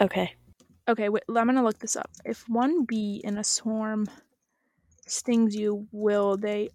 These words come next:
Speaker 2: all sting you? Okay, I'm reading an article about a bee attack. If a bee bumps into you, it's not an accident. Run! <laughs> That's what it says.
Speaker 1: Oh my God.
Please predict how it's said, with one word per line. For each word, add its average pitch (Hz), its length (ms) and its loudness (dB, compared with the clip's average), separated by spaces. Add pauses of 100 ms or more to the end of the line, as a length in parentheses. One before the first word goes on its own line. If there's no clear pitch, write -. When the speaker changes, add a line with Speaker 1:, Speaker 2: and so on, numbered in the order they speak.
Speaker 2:
all 214 380 2
sting - 460 -8
you? 226 240 -10 (1700)
Okay, 240 160 -4
I'm 233 100 6
reading 254 260 4
an 262 80 4
article 240 260 0
about 233 180 -2
a 226 40 -2
bee 226 220 -6
attack. - 500 -12 (220)
If 226 120 2
a 247 80 8
bee 254 300 4
bumps 226 380 4
into 220 280 0
you, 208 120 -2
it's - 140 -2
not 226 200 2
an 214 80 -4
accident. 214 560 -4 (380)
Run! 254 460 6 (180)
<laughs> - 140 -16
That's 285 220 4
what 269 100 0
it 277 120 -6
says. - 520 -2 (400)
Speaker 1:
Oh 185 180 -2
my 180 280 -6 (120)
God. 196 240 0